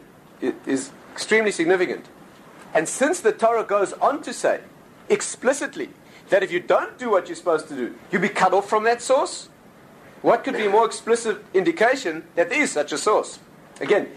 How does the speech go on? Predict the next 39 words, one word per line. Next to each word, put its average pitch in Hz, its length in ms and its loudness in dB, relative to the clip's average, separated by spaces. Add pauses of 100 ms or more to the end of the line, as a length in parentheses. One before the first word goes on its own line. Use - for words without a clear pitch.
(160)
the 170 80 0
Torah 254 180 4
doesn't 302 220 -2
say, 202 240 0 (240)
"If 277 160 0
you 277 100 4
do 226 140 0
this, 214 200 2
you'll 190 140 2
go 185 220 4
there." 123 160 -12 (320)
But - 100 0
the 180 60 2
Torah 254 260 4
clearly 320 500 0
says, 208 280 0
"If 170 60 -6
you 196 80 -2
don't, 277 340 0
you'll 196 100 -4
be 185 80 -4
kept 208 240 0
away 214 200 4
from - 180 -2
it." - 160 -12 (1500)
So - 160 0
that, 277 420 -2
in 202 80 -2
the - 80 2
negative, 240 520 0
the 180 80 -2
Torah 214 280 2
clearly 233 440 0
indicates 262 480 0
that 196 180 2
there's 196 160 2
a 185 100 2
spiritual 170 460 0
world. 123 240 2